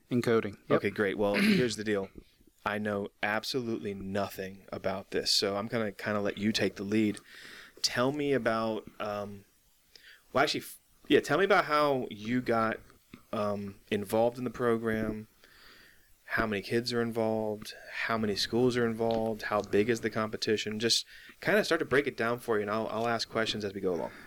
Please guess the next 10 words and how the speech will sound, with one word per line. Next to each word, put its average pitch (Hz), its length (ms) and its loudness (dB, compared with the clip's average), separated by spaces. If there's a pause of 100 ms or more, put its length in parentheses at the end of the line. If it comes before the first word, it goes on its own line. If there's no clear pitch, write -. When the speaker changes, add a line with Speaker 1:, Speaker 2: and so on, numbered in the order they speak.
(180)
Speaker 1:
Yeah, 151 300 4
so, 143 600 2
um, 120 680 -2 (640)
Vex 160 500 0
is 139 240 0
a 120 200 2
building 135 440 2
platform 110 560 0
like 104 220 -2
Lego, 101 400 -2